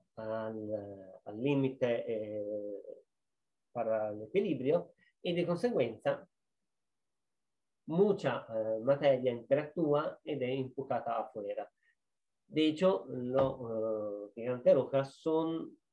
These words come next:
caracterizadas da, eh, fuerte viento estelares con una bastante fuerte pérdida de masa. Otro hecho, como se decía, la, eh,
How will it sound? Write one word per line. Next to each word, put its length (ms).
caracterizadas 680
da, 460
eh, 640
fuerte 280
viento 360
estelares 600
con 180
una 300
bastante 800
fuerte 440
pérdida 440
de 120
masa. 340
Otro 960
hecho, 600
como 220
se 140
decía, 520
la, 460
eh, 960